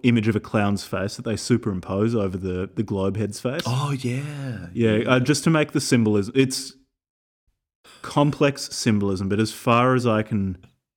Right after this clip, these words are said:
Speaker 1: divine, they're calling people who believe in a spherical Earth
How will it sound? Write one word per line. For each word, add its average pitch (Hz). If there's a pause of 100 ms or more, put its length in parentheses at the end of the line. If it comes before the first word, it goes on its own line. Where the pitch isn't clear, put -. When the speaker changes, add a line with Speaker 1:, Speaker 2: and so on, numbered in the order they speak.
(120)
Speaker 1:
divine, 95
they're 104
calling 123
people 123
who 117
believe 95 (520)
in 107
a 101
spherical 101
Earth 87